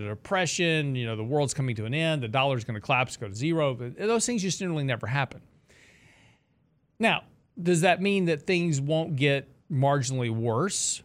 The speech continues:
right? Could we still have a recession? Yes,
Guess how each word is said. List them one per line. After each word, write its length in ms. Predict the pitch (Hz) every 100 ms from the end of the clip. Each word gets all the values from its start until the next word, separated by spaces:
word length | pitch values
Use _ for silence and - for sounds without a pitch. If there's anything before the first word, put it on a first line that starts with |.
| _
right? 360 | 147 139 175 -
Could 180 | 139 120
we 80 | 117
still 240 | - 135
have 200 | 127 120
a 40 |
recession? 840 | 107 104 - 156 151 214 202 202 185
Yes, 580 | 131 123 196 - - -